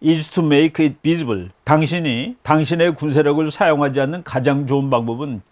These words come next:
적들이 그 군사력을 보게 하는 것이다. 그죠? 군사력을 사용하지 않을 수 있는 가장 좋은 방법은 적에게 군사력을 보여주는 것이다. 지금 미국이 대만 앞바다, 그리고 서해 바다,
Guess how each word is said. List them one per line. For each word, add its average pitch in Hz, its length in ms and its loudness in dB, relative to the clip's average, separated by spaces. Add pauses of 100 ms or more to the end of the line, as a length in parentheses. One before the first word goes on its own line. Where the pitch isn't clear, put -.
(100)
적들이 170 480 0
그 180 180 -6
군사력을 156 600 0
보게 156 280 2
하는 139 220 -2
것이다. 127 480 -4 (120)
그죠? 160 260 -8 (180)
군사력을 147 480 4
사용하지 151 460 0
않을 131 260 2
수 139 120 -8
있는 156 380 -6
가장 143 500 2
좋은 139 280 0
방법은 117 520 -2 (140)
적에게 147 600 2 (200)
군사력을 147 500 0
보여주는 127 420 -2
것이다. 110 520 -4 (140)
지금 170 440 2
미국이 156 580 4 (220)
대만 147 320 6
앞바다, 127 760 4
그리고 139 460 2
서해 165 320 2
바다, 123 500 4